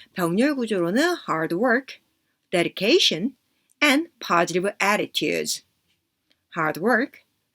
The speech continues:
dedication, and positive attitudes 이런 단어들 있었습니다. 그래서 파트 원은 난이도 오늘은 하라고 보면 될 것 같은데요. 파트 투, 첫 번째 문제는요,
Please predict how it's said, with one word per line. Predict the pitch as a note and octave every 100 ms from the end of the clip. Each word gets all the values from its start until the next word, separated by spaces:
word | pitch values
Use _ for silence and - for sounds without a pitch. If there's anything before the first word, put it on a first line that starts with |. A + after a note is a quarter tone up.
| -
dedication, | E3+ D#3+ - A#3 G4+ - G#3 E4+ _ _ _ _
and | D4+ E4+
positive | E4 - F3 F3 F#3 A3+ C4+ -
attitudes | G#3+ A#3 F3+ - E3 D#3+ E3 - _
이런 | - F#3 A#3+ A#3
단어들 | A3 D#3 D3 D3 A#3 C#4 C4+
있었습니다. | D#3+ - D#3 - E3+ D#3+ D3+ E3 E3 - - -
그래서 | G3 -
파트 | D#4 E4+ F4
원은 | E3 F3+ C#4+ E4+ F#3+
난이도 | E3 G3+ A#3 A#3 A#3 A#3+ B3 _ _ -
오늘은 | F#3 G#3+ C4+ F4+ F4+ - - D4 F3+ - - _
하라고 | F#3 F3+ A3
보면 | E3+ D#3 F3
될 | D#3+
것 | - F3
같은데요. | E3 - E3+ D3+ E3+ C4 C#4 _ -
파트 | F#4 F4+ F4
투, | - D#4 G#3+ C#4+ - -
첫 | F#4 F#4+
번째 | G#4 G#4 G#4 G4+
문제는요, | F#3+ D#3+ F#3 G3+ F3+ C#4 C4